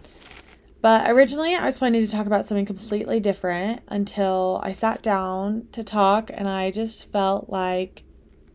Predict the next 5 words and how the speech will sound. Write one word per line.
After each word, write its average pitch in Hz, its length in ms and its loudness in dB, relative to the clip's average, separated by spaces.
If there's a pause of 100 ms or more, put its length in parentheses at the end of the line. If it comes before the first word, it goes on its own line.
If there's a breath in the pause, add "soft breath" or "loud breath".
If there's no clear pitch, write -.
(680)
I 214 140 2
needed 208 320 4
to 247 80 -4
talk 202 320 -2
about, 185 840 0